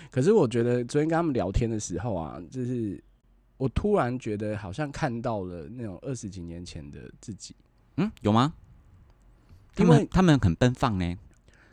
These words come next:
Speaker 2: 现在年轻人超奔放的欸。
Speaker 1: 因为我觉得那个 key point 是，嗯，我们就在聊天，因为其中一个是，<clears throat> 之后可能大学毕业以后就会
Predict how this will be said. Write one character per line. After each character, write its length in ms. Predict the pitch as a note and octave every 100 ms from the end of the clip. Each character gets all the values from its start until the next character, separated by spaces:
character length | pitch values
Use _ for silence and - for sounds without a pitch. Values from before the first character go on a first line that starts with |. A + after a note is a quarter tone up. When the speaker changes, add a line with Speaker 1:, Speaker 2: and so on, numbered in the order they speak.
| - _ -
Speaker 2:
现 120 | D#3
在 40 |
年 100 | C3
轻 120 | A#2
人 80 | B2
超 160 | G2+ A#2+
奔 220 | A2+ G#2+
放 220 | G#2 D#2
的 80 | C#2
欸。 120 | - - _ _
Speaker 1:
因 80 | G#3
为 60 | A3+
我 120 | B2+
觉 160 | A#2
得 60 | C3+
那 140 | D#3
个 100 | E3
key 240 | C3+ D#3 C#3+
point 460 | - C3+ G2 F#2+
是， 360 | - B2 B2 G2+ _ _ _ _ _ _ _ -
嗯， 240 | A2 G#2
我 80 | A2
们 120 | A2+
就 80 | C3+
在 120 | F#3 E3+
聊 280 | A#2+ G2+
天， 340 | G#2 - G#2+ G2+
因 140 | B2+ E3+
为 200 | E3+ C#3+ - _ _
其 160 | - B2
中 240 | D3+ D3+
一 60 | C#3
个 140 | A2
是， 440 | - C3+ A#2 G2 - _ _ _ G#3
<clears throat> 400 | F#3 B2 F#2 -
之 220 | - D#3
后 320 | F3+ D3 A#2+ - -
可 140 | A#2+
能 320 | G2 F#2 F2+ C3+ _
大 160 | C#3+ C3
学 160 | A2
毕 200 | G2 A2+
业 120 | A2+
以 60 | F2+
后 100 | A2
就 140 | G2+
会 240 | A2 G#2+